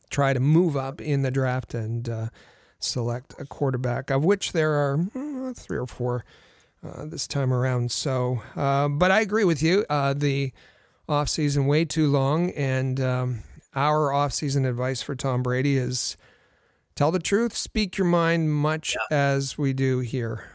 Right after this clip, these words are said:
Speaker 1: on the Canadians Connection. Um, so you're here for hockey. We should move to, uh, talk about a little bit of hockey. And, um, uh, just before we started, uh, the podcast, um,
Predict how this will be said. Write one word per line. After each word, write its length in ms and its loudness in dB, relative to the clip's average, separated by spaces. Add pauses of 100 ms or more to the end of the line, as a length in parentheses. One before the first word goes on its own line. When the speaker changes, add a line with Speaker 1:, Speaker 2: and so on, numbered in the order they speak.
(140)
Speaker 1:
on 280 -2
the 80 -6
Canadians 440 0
Connection. 560 -6 (440)
Um, 380 2
so 180 -2
you're 140 0
here 200 -2
for 180 0
hockey. 360 0
We 140 2
should 200 0
move 320 2
to, 360 2 (100)
uh, 220 0
talk 320 -2
about 200 2
a 40 2
little 220 2
bit 140 0
of 100 -2
hockey. 540 -2
And, 500 2 (520)
um, 580 0 (500)
uh, 200 -4
just 240 -2
before 320 0
we 120 2
started, 600 0
uh, 200 -4
the 80 -10
podcast, 760 0 (120)
um, 500 -10